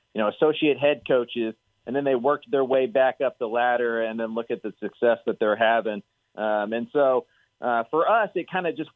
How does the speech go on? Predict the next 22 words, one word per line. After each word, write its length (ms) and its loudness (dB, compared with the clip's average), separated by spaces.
fit 180 -2
perfectly 520 0
with 240 0
our 120 4
brand. 540 -2
Like, 140 -2
we 180 -2
cover 260 2
college 380 0
football, 440 0
but 120 0
at 160 2
our, 220 2
at 160 2
our 140 2
core, 360 0
we're 220 0
a 100 2
high 300 -2
school 320 -2
football 580 2
place. 300 0